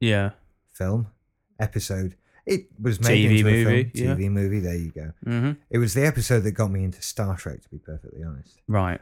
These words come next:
Speaker 2: Got some nice special effects and that sort of thing. I believe they wanted to make it an hour
Speaker 1: Yeah.
Speaker 2: in the first place.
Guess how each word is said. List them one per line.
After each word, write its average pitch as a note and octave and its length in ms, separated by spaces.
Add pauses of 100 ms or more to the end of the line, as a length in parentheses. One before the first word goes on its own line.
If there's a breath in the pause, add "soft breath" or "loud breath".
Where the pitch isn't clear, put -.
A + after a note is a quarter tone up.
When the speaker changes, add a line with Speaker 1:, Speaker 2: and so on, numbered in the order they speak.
Speaker 2:
Got F#2+ 160
some G#2 160
nice G#2 220
special - 380
effects G#2+ 880
and G#2 140
that G2+ 180
sort F#2 180
of F#2 80
thing. F#2 280 (340 soft breath)
I A2 60
believe B2+ 340
they C3 100
wanted C3 380
to - 80
make A#2+ 340
it A2 220 (420)
an A2 140
hour G#2 380 (600)
Speaker 1:
Yeah. G#2+ 320
Speaker 2:
in G2 80
the G2 60
first G#2 340
place. F2+ 400